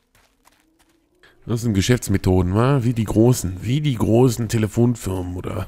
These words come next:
<laughs> alle. Also es ist ja heutzutage auch, ne, du kannst ja sagen, was du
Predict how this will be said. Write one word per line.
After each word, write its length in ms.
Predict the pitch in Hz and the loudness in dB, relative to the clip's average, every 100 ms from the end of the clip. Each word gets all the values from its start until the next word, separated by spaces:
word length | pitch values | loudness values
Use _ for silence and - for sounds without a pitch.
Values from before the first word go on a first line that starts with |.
| - | -10
<laughs> 140 | - - | -14 -10
alle. 280 | - 85 - _ _ _ _ _ _ _ _ _ - | -8 -8 -12 _ _ _ _ _ _ _ _ _ -4
Also 220 | 110 143 | -2 0
es 60 | 180 | 4
ist 60 | |
ja 120 | 127 | 6
heutzutage 600 | 110 147 127 120 123 113 | 6 4 2 4 6 6
auch, 220 | 90 98 101 | 4 2 2
ne, 240 | 123 123 | 2 2
du 100 | 107 | 2
kannst 280 | - 127 - | 0 -2 -2
ja 120 | - | -6
sagen, 280 | - 101 90 | -4 -4 -6
was 80 | |
du 80 | 85 | -10